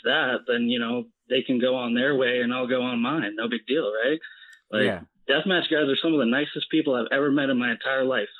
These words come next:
Speaker 1: And, like, you know, they've, you know,
Speaker 2: That's a brotherhood.
Speaker 1: um,
Speaker 2: Tho-, those guys
Speaker 1: they,
Speaker 2: are
Speaker 1: they really welcomed me. They really welcomed me in. And, like, some, some guys I've never even met, like, Hardcore. Like, his name's Dick, Hardcore. He's,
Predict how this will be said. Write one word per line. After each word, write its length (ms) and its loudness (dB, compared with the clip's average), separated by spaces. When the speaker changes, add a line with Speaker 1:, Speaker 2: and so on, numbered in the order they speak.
Speaker 1:
And, 180 -6
like, 260 -4
you 100 0
know, 160 0
they've, 180 0
you 80 0
know, 300 0
Speaker 2:
That's 220 2
a 40 2
brotherhood. 600 4
Speaker 1:
um, 60 -20
Speaker 2:
Tho-, 240 4
those 300 2
guys 280 8
Speaker 1:
they, 60 6
Speaker 2:
are 100 6
Speaker 1:
they 120 4
really 240 4
welcomed 500 4
me. 220 2
They 80 2
really 300 4
welcomed 420 0
me 140 0
in. 120 2
And, 140 2
like, 180 0
some, 160 -2
some 200 -2
guys 200 2
I've 160 2
never 260 2
even 220 2
met, 220 0
like, 160 0
Hardcore. 460 0
Like, 100 0
his 140 0
name's 280 2
Dick, 200 2
Hardcore. 440 -2
He's, 340 2